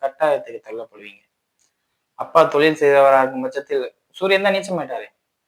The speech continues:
அப்படிங்கும் போது என்ன ஆகும்? அப்பா தொழிலை நீங்க எடுத்து பார்க்கணும், இல்ல அப்பாவோட வேலைகளை நீங்க எடுத்து பார்க்கணும். அப்பா இல்லாதவர்களாக இருக்கும் பட்சத்தில் சகோதர சகோதரிகளுக்கு திருமணம் செய்து வைக்கக்கூடிய கட்டாயத்துக்கு வருவீங்க.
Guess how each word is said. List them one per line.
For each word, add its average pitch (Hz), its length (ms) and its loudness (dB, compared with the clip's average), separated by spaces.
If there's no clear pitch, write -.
அப்படிங்கும் 170 280 -2
போது 170 140 2
என்ன 165 180 0
ஆகும்? 113 300 -8
அப்பா 165 360 0
தொழிலை 165 360 2
நீங்க 151 240 0
எடுத்து 160 280 -2
பார்க்கணும், 143 460 -2
இல்ல 135 140 -6
அப்பாவோட 160 560 4
வேலைகளை 175 420 2
நீங்க 160 180 -4
எடுத்து 143 340 -8
பார்க்கணும். 131 340 -10
அப்பா 180 360 0
இல்லாதவர்களாக 165 760 4
இருக்கும் 151 260 -8
பட்சத்தில் 160 420 -4
சகோதர 165 460 0
சகோதரிகளுக்கு 151 680 -4
திருமணம் 180 400 -8
செய்து 143 240 -4
வைக்கக்கூடிய 131 520 -10
கட்டாயத்துக்கு 143 720 -4
வருவீங்க. 107 240 -12